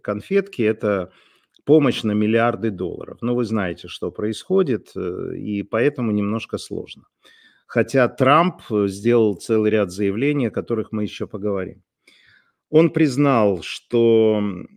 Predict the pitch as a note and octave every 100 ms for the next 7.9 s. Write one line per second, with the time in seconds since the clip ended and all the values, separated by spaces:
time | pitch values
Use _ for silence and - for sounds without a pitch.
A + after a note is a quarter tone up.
0 | - - G#2+ G#2 G2 G2+ G2 G2 G2+ B2+
1 | B2 - A#2 A2 A2 - A#2 A2 A2 A2+
2 | G#2+ G2+ - A2+ G2 G#2+ A#2+ G2+ A#2+ C#3
3 | C#3 C3+ - G#2 G#2 A2+ - G#2+ F#2+ G#2+
4 | G#2 G2+ F#2+ A2+ C3+ G2+ G2+ F#2+ A2 G#2
5 | - G#2+ G#2 - G#2+ G#2+ G#2 G2+ - G#2+
6 | A2+ A#2+ G#2+ A2 G2 - G2 F#2+ G2+ -
7 | A2+ A2 G#2+ G2 G2 G2 A2+ G2+ -